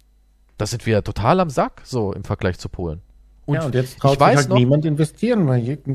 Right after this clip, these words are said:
Speaker 2: weil niemand will der Sündenbock oder irgendwas sein. Ich verstehe nicht genau den Grund, aber
Speaker 1: Ja, keine Ahnung, aber ich weiß noch, zweitausendvierzehn war ich das erste Mal in Polen und ich hatte durch, durch Erzählungen und so, ich weiß natürlich, das ist totaler Schwachsinn, aber ich hatte voll die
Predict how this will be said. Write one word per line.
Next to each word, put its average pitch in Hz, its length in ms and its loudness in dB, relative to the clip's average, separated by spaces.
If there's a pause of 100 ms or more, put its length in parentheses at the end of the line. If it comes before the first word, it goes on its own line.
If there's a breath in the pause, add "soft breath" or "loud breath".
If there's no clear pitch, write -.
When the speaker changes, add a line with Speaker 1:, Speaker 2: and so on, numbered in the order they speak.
(120)
Speaker 2:
weil 127 180 -4
niemand 139 320 4
will 151 120 0
der 147 100 4
Sündenbock 160 680 2
oder 139 120 0
irgendwas 123 440 -2
sein. 117 160 -2
Ich 110 100 -6
verstehe 131 280 -6
nicht 131 180 -2
genau 123 280 -2
den 120 200 -4
Grund, 143 560 -2 (260)
aber 127 240 0
Speaker 1:
Ja, 143 120 6
keine 151 280 4
Ahnung, 214 200 2
aber 147 140 2
ich 139 120 -4
weiß 175 160 4
noch, 196 80 -2
zweitausendvierzehn 170 640 -2
war 175 60 2
ich 165 80 -4
das 151 100 -8
erste - 260 0
Mal 151 100 -4
in 139 40 -6
Polen 156 460 -2 (220 soft breath)
und 120 80 -4
ich - 200 -8
hatte 196 360 0 (240)
durch, 143 360 0
durch 131 240 -6
Erzählungen 170 640 0
und 117 40 -6
so, 117 120 -4
ich 113 120 -4
weiß 135 200 6
natürlich, 131 240 -4
das - 100 -16
ist - 60 -14
totaler 117 420 4
Schwachsinn, - 380 -6
aber 110 80 -4
ich - 100 -10
hatte 113 140 -4
voll - 540 -2
die 170 240 -2